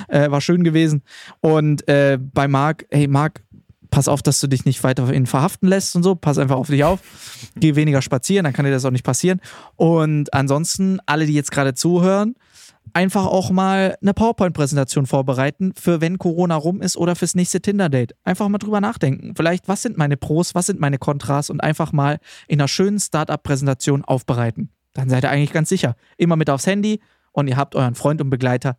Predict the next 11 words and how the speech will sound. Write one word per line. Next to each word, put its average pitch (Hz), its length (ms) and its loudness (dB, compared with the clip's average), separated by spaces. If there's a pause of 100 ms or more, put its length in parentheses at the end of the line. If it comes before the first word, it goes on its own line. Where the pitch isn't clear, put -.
(140)
immer 147 340 0
mit 135 200 -2
dabei. 120 360 -2 (320)
In - 100 2
diesem 277 220 2
Sinne, 294 180 0
Freunde, 262 360 0 (160)
passt 269 220 0
auf 277 100 0
euch 247 140 0
auf, 262 300 -2